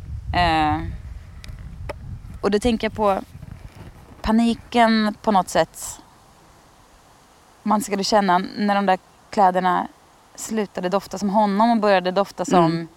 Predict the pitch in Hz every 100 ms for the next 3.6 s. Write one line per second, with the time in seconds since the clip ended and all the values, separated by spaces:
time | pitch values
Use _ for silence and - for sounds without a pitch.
0 | _ _ _ - 196 226 214 202 196 196
1 | 190 196 190 196 185 214 214 208 175 156
2 | 160 156 160 170 _ - - 190 214 202
3 | 185 208 _ _ -